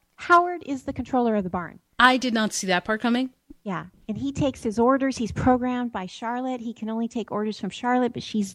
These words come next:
Speaker 1: dead. He's there to protect Mara. And, um, he
Speaker 2: I
Speaker 1: can't talk to an overlay.
Speaker 2: I am all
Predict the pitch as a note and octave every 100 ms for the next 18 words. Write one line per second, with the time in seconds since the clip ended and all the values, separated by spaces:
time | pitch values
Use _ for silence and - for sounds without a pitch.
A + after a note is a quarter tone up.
0 | - D#4 D#4 D#4 D#4 - - - - A#3
1 | A#3 A3+ G#3+ G#3+ - G#3+ - G#3+ A#3+ B3+
2 | B3+ B3 C4 B3+ _ - G3+ F#3+ F3+ E3+
3 | F3 F3 E3 E3+ F3 _ _ _ G#3+ A3
4 | A3+ G3 - F#3+ G3 - E3+ E3+ C4 C#4+
5 | C#4+ C#4+ C#4 C#4 C#4 C#4 - - A3+ A#3
6 | C4+ C4 A#3+ - G#3+ G#3+ A#3 A#3+ A#3+ A#3